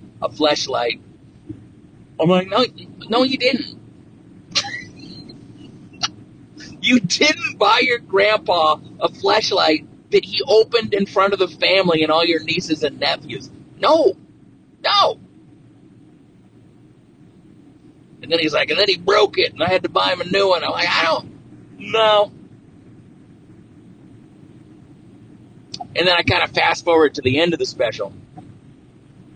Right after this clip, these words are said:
And he's, he's talking about how his grandpa had recently died. The one that he bought a fleshlight for.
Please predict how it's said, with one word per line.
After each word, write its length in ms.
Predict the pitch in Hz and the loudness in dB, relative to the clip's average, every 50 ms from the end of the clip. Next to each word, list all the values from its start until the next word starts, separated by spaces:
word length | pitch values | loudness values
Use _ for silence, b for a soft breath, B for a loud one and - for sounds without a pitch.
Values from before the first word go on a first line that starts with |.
| - - - - - - - | -20 -20 -20 -20 -16 -8 -4
And 100 | 131 135 135 | -2 -2 -2
he's, 260 | 127 - - - - - - - - - - - - - - - | -2 -6 -12 -18 -18 -20 -20 -20 -20 -20 -20 -20 -20 -20 -18 -14
he's 160 | - 131 127 - | -12 -12 -10 -4
talking 360 | - 165 170 185 180 160 139 | 0 2 2 2 2 0 -2
about 180 | - 127 113 | 0 -2 0
how 80 | - 127 | 0 0
his 160 | 123 117 - | -2 -2 -2
grandpa 480 | - - 139 147 156 156 147 139 120 - | -2 0 2 2 2 2 2 0 0 0
had 180 | - 123 113 | -2 -4 -4
recently 420 | 117 139 135 - 151 131 120 123 - | -2 -4 -4 -2 -4 -4 -4 -6 -4
died. 500 | - 135 131 135 135 117 104 - - - - - - - - - - - - - - - - - - - - - - - - - - - - - - - - - - - - | -2 -2 0 0 0 0 -2 -6 -10 -16 -20 -20 -20 -20 -20 -20 -20 -20 -20 -20 -20 -20 -20 -20 -20 -20 -20 -20 -20 -20 -20 -20 -20 -20 -20 -20 -20 -20 -20 -20 -20 -8 -4
The 120 | 139 127 | -4 -2
one 180 | 131 143 139 131 | 0 -2 -2 -2
that 80 | 123 | -2
he 140 | 131 135 127 | -4 -2 0
bought 180 | 131 127 120 117 | 0 0 0 0
a 40 | |
fleshlight 600 | 107 117 135 135 127 - - 110 107 104 92 - - | -2 -2 -2 -2 -2 -2 -2 -2 -2 -4 -4 -6 -8
for. 240 | 101 98 92 90 | -6 -4 -4 -6